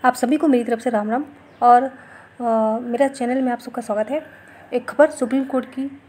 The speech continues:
जो है आ रही है, सीबीएसई एग्ज़ाम जितने भी थे, अ, जो बची हुई परीक्षाएं थी उसको जो है वो अब कंडक्ट नहीं कराएगी, क्योंकि आपको पता है कोरोना की वजह से तो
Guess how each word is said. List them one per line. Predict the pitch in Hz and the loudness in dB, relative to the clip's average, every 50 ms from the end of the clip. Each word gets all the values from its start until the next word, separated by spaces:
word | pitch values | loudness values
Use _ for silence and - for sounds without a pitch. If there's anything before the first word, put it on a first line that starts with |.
| _ - | _ -8
जो | 220 220 220 | -6 -6 -4
है | 202 220 247 - - | -4 -6 -8 -4 0
आ | 226 220 | 0 0
रही | 240 269 277 | 2 0 -2
है, | 262 254 294 320 311 - - - - - - - | -2 -2 -4 -4 -6 -10 -18 -20 -20 -20 -18 -6
सीबीएसई | - 285 254 294 277 - - 339 | -2 0 0 0 0 0 -2 -4
एग्ज़ाम | 269 - 269 247 247 262 269 - - - | -2 0 0 0 0 0 -4 -10 -10 -8
जितने | 233 226 226 - 294 302 | -6 -6 -2 0 0 0
भी | 285 277 269 | 2 0 -2
थे, | 269 - 254 262 | -4 -4 -6 -8
अ, | 269 - - - - - - 226 220 214 214 214 214 | -8 -10 -16 -18 -6 -2 2 4 4 4 4 2 2
जो | 208 240 233 | 0 0 0
बची | 214 233 226 302 311 | 0 0 2 2 2
हुई | 302 | 0
परीक्षाएं | 302 247 220 214 - - 240 247 240 | 0 -2 -4 -6 -6 -6 -6 -6 -4
थी | - 262 285 285 - - - - - - - - _ - | -4 -8 -10 -10 -12 -18 -20 -20 -20 -20 -20 -20 _ -12
उसको | - - - - - 311 302 | -10 -10 -8 -4 -2 -2 -2
जो | 311 269 | 0 -2
है | 220 220 254 262 294 285 - - - - - - | -4 -2 -4 -6 -6 -8 -14 -20 -20 -20 -10 -4
वो | 220 247 285 311 311 311 - - - - - | -2 0 0 0 -2 -4 -8 -14 -20 -4 0
अब | 254 247 - - - - - - _ - - | 0 0 0 -2 -10 -20 -20 -20 _ -10 -6
कंडक्ट | 254 240 226 277 269 - - | -6 -4 -4 -6 -8 -6 -6
नहीं | 226 208 247 294 | -6 -4 -4 -2
कराएगी, | 294 294 262 247 240 226 240 285 302 285 - - - _ - | -2 0 0 0 -2 -2 -4 -8 -10 -12 -16 -20 -20 _ -4
क्योंकि | 269 254 254 - 330 330 - 262 | -4 -4 -2 -4 -6 -8 -8 -12
आपको | 226 226 254 | -10 -8 -8
पता | 233 247 226 302 | -8 -6 -4 -2
है | 320 311 | -2 -2
कोरोना | 285 240 226 220 226 233 | 0 0 2 2 2 0
की | 233 269 254 | -2 -4 -6
वजह | 254 233 262 254 | -6 -6 -8 -8
से | 247 - 339 339 - - - - - - _ _ - | -8 -8 -10 -10 -12 -18 -20 -20 -20 -20 _ _ -4
तो | 302 339 339 | -4 -4 -4